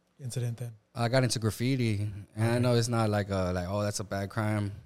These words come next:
Speaker 2: but yeah, I got into the graffiti scene. Um, we used to go steal a bunch of spray paint and everything. This is, like, seventh grade before I got to eighth grade. I'm already on probation, and, um,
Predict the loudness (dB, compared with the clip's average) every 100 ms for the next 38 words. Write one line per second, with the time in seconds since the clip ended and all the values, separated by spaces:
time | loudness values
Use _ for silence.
0 | -10 -4 2 2 2 2 0 0 -2 -2
1 | -4 -2 -2 0 0 0 0 0 -4 _
2 | _ _ _ _ _ _ -6 0 2 2
3 | 2 0 0 -2 -6 -12 -6 -2 0 2
4 | 2 2 2 2 2 2 0 -2 0 0
5 | 2 2 2 0 0 -2 -4 -4 -2 -2
6 | -2 0 0 0 -2 0 0 0 0 0
7 | 0 -2 -4 -2 -4 -4 -6 -4 -4 -4
8 | -8 _ _ _ _ _ _ _ _ 0
9 | 4 6 6 4 2 2 2 2 0 0
10 | -2 -4 -8 -20 -20 -20 -14 -4 0 2
11 | 2 0 0 0 -2 -2 -4